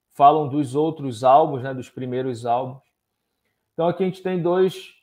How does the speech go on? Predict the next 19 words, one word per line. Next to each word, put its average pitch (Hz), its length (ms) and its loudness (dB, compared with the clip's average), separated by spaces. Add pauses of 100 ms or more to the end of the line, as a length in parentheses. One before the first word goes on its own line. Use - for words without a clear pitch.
os 151 160 -4
dois 196 340 4
únicos 214 460 -4
álbuns 170 380 4
de 160 60 -6
Mestre 160 300 -2
Vieira 160 560 0 (880)
nos 143 460 -2
anos 156 200 -2
de 147 60 -6
mil 151 100 -4
novecentos 151 360 -4
e 147 40 -8
noventa, 123 540 -2
que - 160 -14
é 123 280 0 (340)
Vieira 151 300 2
quarenta 143 420 0
Graus, 139 440 6